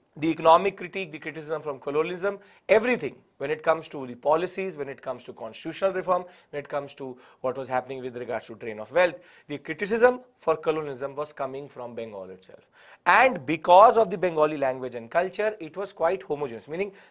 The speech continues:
things used to spread quite quickly, quite quickly. So that was one of the reasons why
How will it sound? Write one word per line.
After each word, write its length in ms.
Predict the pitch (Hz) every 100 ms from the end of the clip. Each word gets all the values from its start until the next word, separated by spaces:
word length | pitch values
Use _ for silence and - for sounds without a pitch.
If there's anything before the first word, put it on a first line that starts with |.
| -
things 220 | 226 220
used 140 | 196
to 80 | 226
spread 320 | - 196 190
quite 260 | 190 170 170
quickly, 400 | - - 90 - _ - _
quite 360 | 180 196 226 -
quickly. 420 | 156 135 147 - - _
So 160 | 196
that 280 | 185 165 165
was 280 | 190 214 180
one 240 | 156 165
of 100 | 196
the 120 | 175 156
reasons 560 | 160 202 196 143 110
why 420 | 120 143 160 208